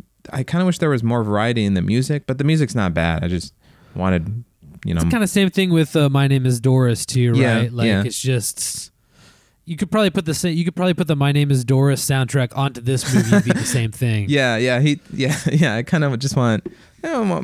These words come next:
Speaker 1: different things, more things. It would have been fine. But yeah, what about you,
Speaker 2: Yeah.
Speaker 1: Andy? What were things you weren't feeling too much?
Speaker 2: I mean, I'm gonna go with you and say the pa-, like, there's some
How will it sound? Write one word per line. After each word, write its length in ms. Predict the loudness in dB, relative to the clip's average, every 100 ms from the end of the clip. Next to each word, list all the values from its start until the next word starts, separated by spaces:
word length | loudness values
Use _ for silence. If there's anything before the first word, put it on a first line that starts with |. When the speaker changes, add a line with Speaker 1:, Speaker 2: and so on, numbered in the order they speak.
| -2
Speaker 1:
different 320 | -2 -2 -2
things, 280 | 0 0 0
more 220 | 0 0
things. 360 | 0 0 0
It 40 | 0
would 100 | 0
have 80 | -2
been 140 | -2
fine. 320 | -2 -2 -2
But 240 | -4 -6 -4
yeah, 140 | -4 -2
what 100 | 0
about 160 | 0
you, 120 | 0 0
Speaker 2:
Yeah. 40 |
Speaker 1:
Andy? 200 | 2 0
What 100 | 0 -2
were 60 |
things 300 | -2 0 0
you 60 | 0
weren't 200 | 0 -2
feeling 280 | 0 0 0
too 120 | 0
much? 280 | 0 -4 -12 _ _ _ _ _ _
Speaker 2:
I 80 | -4
mean, 200 | 0 2
I'm 160 | 4 2
gonna 140 | 2
go 160 | 4 4
with 160 | 4
you 100 | 4
and 100 | 2
say 140 | 2 -2
the 100 | -2
pa-, 300 | 0 -2 0
like, 220 | -2 0
there's 160 | 2 2
some 220 | 0 -2